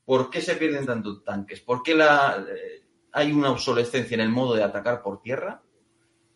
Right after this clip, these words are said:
Es que no se ha modernizado eso. Y ahí está el punto, porque el asalto terrestre es estratégico. Y esto se nos tiene que meter en la cabeza.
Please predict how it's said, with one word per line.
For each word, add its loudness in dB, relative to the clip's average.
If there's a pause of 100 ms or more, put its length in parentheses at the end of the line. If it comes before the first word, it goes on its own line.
Es -4
que -10
no -2
se -8
ha -4
modernizado 0
eso. -8
Y 0
ahí 6
está 2
el 2
punto, -6
porque -8
el -4
asalto -2
terrestre -2
es -6
estratégico. -6
Y -12
esto -10
se -2
nos -4
tiene -4
que -2
meter -4
en -4
la -2
cabeza. -8